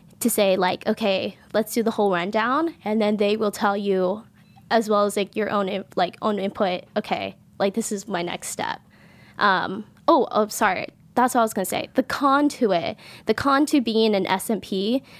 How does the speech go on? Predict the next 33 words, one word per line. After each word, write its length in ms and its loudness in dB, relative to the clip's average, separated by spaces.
it's 160 0
high 220 2
risk, 280 0
high 180 0
reward. 600 -2
Um, 500 2
I'm 120 2
gonna 140 4
be 120 0
very 220 2
transparent. 640 -2
Uh, 300 4
my 360 4
C 180 -2
U 100 6
S 160 2
M 400 0
one-year 320 2
master's 480 -2
program 420 4
is 220 0
forty 320 0
K, 460 0
so 180 2
it's 180 -2
twenty 300 0
K 220 0
per 180 -2
semester, 580 0
so 180 2
it's 160 0
a 40 6
lot. 440 2